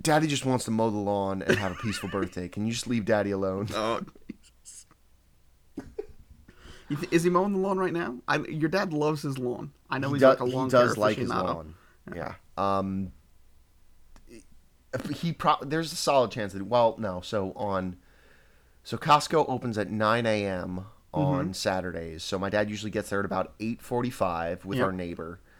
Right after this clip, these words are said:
Speaker 1: Um, so that way they can avoid the line. He's usually out of there by, like, eleven. This is not, I'm not making this up at all. This is
Speaker 2: No,
Speaker 1: his
Speaker 2: no,
Speaker 1: Saturday
Speaker 2: it's
Speaker 1: routine.
Speaker 2: Oof.
Speaker 1: The man goes to Costco
Speaker 2: My parents
Speaker 1: weekly.
Speaker 2: also live on Long Island. I am a hundred percent familiar with his routine.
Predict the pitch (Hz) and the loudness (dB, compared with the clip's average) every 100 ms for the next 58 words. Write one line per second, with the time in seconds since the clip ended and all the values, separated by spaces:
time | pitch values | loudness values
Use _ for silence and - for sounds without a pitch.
0 | - - - 98 90 90 95 - 104 95 | -20 -16 -4 0 0 -2 -4 -2 -2 0
1 | 98 92 95 95 92 - 101 90 98 95 | 0 0 -2 -2 -4 -6 -6 -4 -4 -4
2 | 90 87 85 95 98 107 104 - 123 131 | -4 -6 -6 -6 -8 -8 -10 -10 -6 -4
3 | 131 123 110 101 95 95 92 95 87 92 | 0 0 2 2 0 -2 -2 -2 -2 -4
4 | 117 120 127 113 123 127 120 117 98 101 | -4 4 6 6 4 6 6 4 -2 -4
5 | - 90 - - 90 78 82 - 113 107 | -2 -2 -2 -2 -2 -2 -6 -6 -6 0
6 | 170 180 131 123 120 107 98 95 98 117 | 4 8 8 8 8 4 0 -2 -4 -4
7 | 82 82 107 - - - - 127 131 135 | -6 -8 -10 -10 -12 -8 2 6 6 8
8 | 135 131 - - 117 131 110 156 156 - | 6 4 2 4 8 8 8 6 6 2
9 | 147 156 123 120 120 123 127 123 135 139 | 0 2 2 2 2 2 2 0 -2 0
10 | 127 123 113 123 - - - 208 151 143 | 2 4 2 -2 -8 -16 2 4 4 2
11 | 147 127 135 135 127 147 - 196 - 233 | 2 2 2 2 6 4 2 -6 -6 -6
12 | - - - | -4 -2 -4